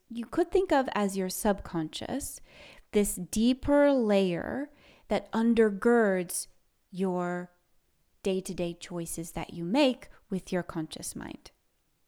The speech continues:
So you can actually draw thoughts out and ideas out of this subconscious layer, but for the most part, the kinds of thoughts that are happening there are more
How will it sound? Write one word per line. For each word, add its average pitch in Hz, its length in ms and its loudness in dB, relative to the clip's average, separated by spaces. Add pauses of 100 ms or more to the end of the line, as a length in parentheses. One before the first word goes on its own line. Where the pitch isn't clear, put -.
(760)
So 233 320 4 (640)
you 277 180 2
can 359 320 0 (180)
actually 214 420 -2
draw 185 760 0
thoughts - 1000 0 (400)
out 247 360 2
and 202 140 -2
ideas 202 380 0
out 208 220 0
of 208 100 -2
this 185 240 2
subconscious - 760 -6
layer, 226 540 4 (520)
but 226 280 4 (640)
for - 80 -6
the 240 100 0
most 285 440 0
part, 196 640 0 (760)
the 214 100 0
kinds 269 440 2
of 311 120 2
thoughts - 420 -2
that 214 120 -2
are 196 80 -2
happening 196 520 -6
there 180 440 0
are 175 220 0
more 190 800 0